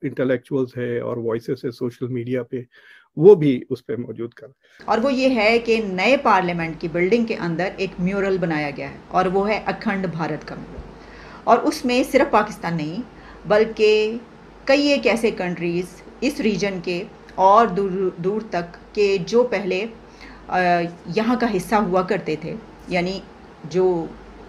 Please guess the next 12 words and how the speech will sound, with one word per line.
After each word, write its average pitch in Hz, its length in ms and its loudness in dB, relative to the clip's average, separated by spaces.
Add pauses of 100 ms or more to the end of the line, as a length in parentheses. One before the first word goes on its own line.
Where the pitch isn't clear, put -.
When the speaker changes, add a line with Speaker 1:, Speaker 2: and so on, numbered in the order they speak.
(460)
Speaker 2:
Indian 190 360 0
civilization 185 760 -2
है, 147 220 -4 (420)
काफ़ी 165 260 -4 (120)
ancient 226 340 2
civilization 151 720 -4
है, 139 180 -12
ये 123 120 -14 (440)
एक 190 220 0
पुरानी 226 460 4
तहजीब 156 500 -4
है। 147 200 -14